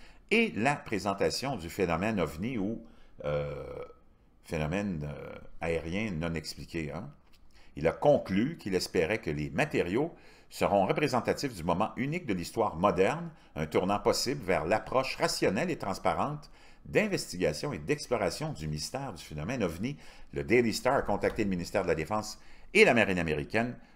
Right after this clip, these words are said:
pour obtenir des commentaires. Donc, on attend toujours, euh, pour voir si on aura une suite à ça. Mais de toute façon, comme je vous l'avais mentionné déjà depuis longtemps, mais vous le savez, d'ici, euh, maintenant peut-être quoi, cent vingt jours ou à peine, même pas,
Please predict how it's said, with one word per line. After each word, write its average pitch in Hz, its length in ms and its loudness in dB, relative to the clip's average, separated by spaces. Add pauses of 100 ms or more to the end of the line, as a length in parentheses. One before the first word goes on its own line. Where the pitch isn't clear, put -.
(140)
pour 139 320 6
obtenir 107 540 2
des 95 480 0
commentaires. 98 640 4
Donc, 80 340 -2
on 73 160 -4
attend 80 360 -4
toujours, 78 520 -6 (100)
euh, - 60 -8 (400)
pour 65 120 -6
voir 87 180 2
si - 120 -6
on 76 120 -2
aura 76 140 0
une 73 60 -6
suite 76 220 -6
à 76 60 -2
ça. 165 100 -4
Mais 156 100 -2
de 90 120 2
toute - 180 -6
façon, 120 320 -2
comme 85 160 -4
je 76 100 -8
vous 80 80 -8
l'avais 82 200 -2
mentionné 80 460 -6
déjà 82 260 -4
depuis 80 180 -8
longtemps, 78 280 -6
mais 92 100 -8
vous 76 100 -8
le 73 40 -10
savez, 82 360 -8 (880)
d'ici, 78 540 -2
euh, 71 100 -6 (160)
maintenant 82 360 0
peut-être 82 360 0
quoi, 82 220 2
cent 82 300 -2
vingt 78 200 -2
jours 127 420 -2
ou 73 160 -6
à 78 60 -4
peine, 139 460 -2
même 82 240 -2
pas, 139 200 -2